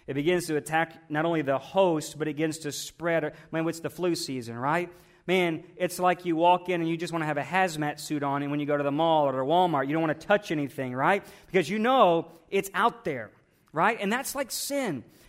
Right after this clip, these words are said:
Sin is this virus that begins to cam-, uh, not only get the host, but it begins to spread to a whole community. Men,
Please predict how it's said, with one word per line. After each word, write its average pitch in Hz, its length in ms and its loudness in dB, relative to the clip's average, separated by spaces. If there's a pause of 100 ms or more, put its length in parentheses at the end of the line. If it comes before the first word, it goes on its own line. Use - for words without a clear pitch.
Sin 269 320 2
is 240 160 4
this 202 220 2
virus 214 600 2
that 202 120 -2
begins 202 300 0
to 185 80 -8
cam-, 208 220 -4
uh, 180 240 0
not 202 180 2
only 226 160 2
get 185 260 -2
the 175 160 0
host, 226 400 6 (260)
but 185 100 0
it 190 40 0
begins 196 360 0
to 180 120 -8
spread 233 600 -2
to 202 200 -6 (200)
a 180 100 2
whole 214 240 6
community. 208 560 0 (240)
Men, 190 480 2